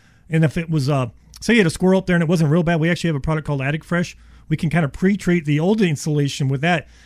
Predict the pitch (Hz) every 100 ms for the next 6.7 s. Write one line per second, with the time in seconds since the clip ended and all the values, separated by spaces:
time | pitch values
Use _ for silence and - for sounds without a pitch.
0 | - 143 160 135 175 147 139 139 135 -
1 | 160 135 151 156 190 180 151 160 160 151
2 | 139 170 160 151 143 135 - 160 147 135
3 | 139 - - - - - - 156 165 156
4 | 147 143 135 151 151 151 147 139 120 143
5 | 120 143 131 120 143 165 - 147 139 214
6 | 190 160 160 170 - 165